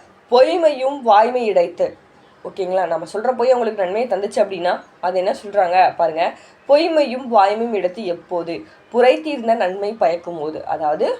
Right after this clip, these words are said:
அந்த நன்மை வந்து நடக்கும் போது தான் அந்த பொய் வந்து உண்மையாகுது அப்படின்றாங்க. அப்ப ஆன்சர் என்ன வரும்? ஆப்ஷன் ஏ. ஓகேவா? அடுத்த திருக்குறள், ஒரு திருக்குறள் கேள்வி, ஒரு திருக்குறள் கேள்வி. ஓகேவா? "தன்னெஞ்சறிவது பொய்யற்க பொய்த்தபின் தன்னெஞ்சே தன்னை சுடும்."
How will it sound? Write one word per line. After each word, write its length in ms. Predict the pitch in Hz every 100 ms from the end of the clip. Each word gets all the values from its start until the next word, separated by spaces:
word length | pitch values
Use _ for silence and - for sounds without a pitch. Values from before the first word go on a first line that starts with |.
| -
அந்த 240 | 175 170 -
நன்மை 420 | 185 226 294 330
வந்து 220 | 247 254
நடக்கும் 400 | 269 208 233 285
போது 240 | 240 208 196
தான் 120 | 247
அந்த 140 | 240
பொய் 220 | 196 196 220
வந்து 280 | 202 196
உண்மையாகுது 460 | 175 185 170 170 165
அப்படின்றாங்க. 640 | 160 156 147 151 151 226 - _ _ -
அப்ப 320 | 190 185 170
ஆன்சர் 160 | 226 233
என்ன 200 | 190 185
வரும்? 280 | 175 202 - -
ஆப்ஷன் 420 | 165 180 - 208 - - 175
ஏ. 180 | 156 - - _ -
ஓகேவா? 440 | 175 175 170 156 156
அடுத்த 280 | 185 208 208
திருக்குறள், 340 | 175 170 -
ஒரு 200 | 170 180
திருக்குறள் 460 | 277 311 285 285 285
கேள்வி, 380 | 233 185 180 151
ஒரு 160 | 175
திருக்குறள் 460 | - 254 226 233 247 -
கேள்வி. 340 | 190 156 151 - - - _ -
ஓகேவா? 300 | 175 175 - - _ _ -
"தன்னெஞ்சறிவது 1040 | 285 330 330 339 311 285 285 277 233 269 - -
பொய்யற்க 680 | 254 269 269 262 - 220 254 -
பொய்த்தபின் 600 | 269 285 285 226 214 233 -
தன்னெஞ்சே 720 | 233 269 277 254 233 202 277
தன்னை 420 | 208 196 208 220 226
சுடும்." 280 | 180 -